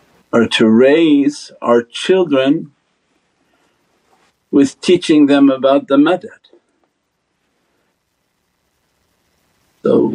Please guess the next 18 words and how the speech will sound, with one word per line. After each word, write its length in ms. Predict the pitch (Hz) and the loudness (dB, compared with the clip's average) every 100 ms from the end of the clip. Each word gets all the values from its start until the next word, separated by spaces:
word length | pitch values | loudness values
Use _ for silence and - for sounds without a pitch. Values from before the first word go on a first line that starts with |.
| - | -4
we 160 | - | -2
go 160 | 120 131 | 0 0
back 380 | 123 127 123 117 | 0 0 -2 -2
and 160 | 120 | 0
now 220 | 123 123 | 2 0
think 500 | 117 - 127 117 - - _ _ _ _ _ _ _ _ _ - | -2 -4 -2 -2 -4 -16 _ _ _ _ _ _ _ _ _ -8
that 600 | 120 110 113 101 _ _ _ _ _ _ _ _ _ _ _ - | -2 0 0 -2 _ _ _ _ _ _ _ _ _ _ _ -4
when 200 | 120 117 | -2 0
people 340 | 123 120 143 | -2 0 0
were 140 | 123 | 0
coming 500 | - 175 175 147 135 | -2 -2 0 0 0
and 160 | 123 110 | 0 0
the 60 | 107 | 0
adults 680 | 107 135 139 135 - - - | 0 0 0 -4 -14 -20 -18
were 180 | - 107 | -12 -10
coming 400 | - 160 156 127 | -4 -2 0 -2
to 140 | 117 107 | -4 -6
Islam, 640 | 104 120 104 104 117 - | -6 -6 -6 -2 -4 -6